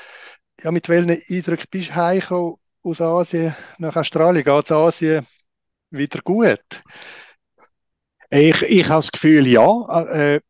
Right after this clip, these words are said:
Speaker 2: was ich gesehen habe, ist, äh, vor allem der Inlandtourismus hat, ist, ist wieder ganz gross am Kommen in Malaysia jetzt. Auch, aber auch in Thailand, wo ich nachher anschliessend gegangen bin.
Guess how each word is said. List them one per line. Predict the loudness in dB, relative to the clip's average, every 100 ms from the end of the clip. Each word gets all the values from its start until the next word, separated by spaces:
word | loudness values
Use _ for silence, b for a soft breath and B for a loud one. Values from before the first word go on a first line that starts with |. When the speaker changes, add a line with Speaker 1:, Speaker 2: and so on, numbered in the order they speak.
| -8
Speaker 2:
was | -6
ich | -4 -4
gesehen | -6 -8 -8 -6
habe, | -6 -6 -8
ist, | -10 -10 -4
äh, | -2 0
vor | -2 -2 0
allem | -2 -6
der | -8
Inlandtourismus | -4 -4 -2 -4 -4 -10 -6 -6 -6 -8 -8 -8 -8
hat, | -6 -8 _
ist, | -12 -10 -10 -12
ist | -14 -12
wieder | -12 -12 -10
ganz | -4 -4 -4 -8
gross | -4 -4 -4
am | -6 -6
Kommen | -4 -4 -4
in | -4 -2
Malaysia | 0 2 2 -2 -6 -10 -8
jetzt. | -6 -8 -6 -8 B B B B
Auch, | 2 2 -2
aber | -6 0 0
auch | 0 -4 -12
in | -10
Thailand, | -2 -2 0 -2 -4
wo | -10
ich | -8
nachher | -8 -4 -4 -4
anschliessend | -6 -6 -8 -10 -12
gegangen | -8 -8 -6
bin. | -6